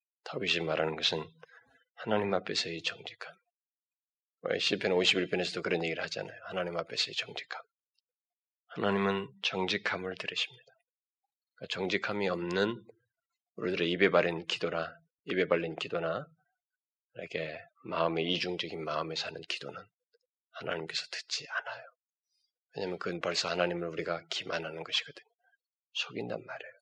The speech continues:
그래서 왜 많은 사람들의 기도가 허공을 칠까? 그 여러 가지 이유 중에 하나가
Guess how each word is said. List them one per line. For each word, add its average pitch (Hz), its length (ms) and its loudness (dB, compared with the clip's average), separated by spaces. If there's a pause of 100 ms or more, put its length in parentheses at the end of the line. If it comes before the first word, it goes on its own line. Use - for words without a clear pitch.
(580)
그래서 - 180 -2
왜 104 360 4 (500)
많은 92 260 -2
사람들의 110 760 -4
기도가 104 480 -2
허공을 131 440 0
칠까? - 500 -2 (800)
그 - 160 -6
여러 98 160 -2
가지 90 200 -4
이유 107 240 0
중에 123 180 0
하나가 120 420 -2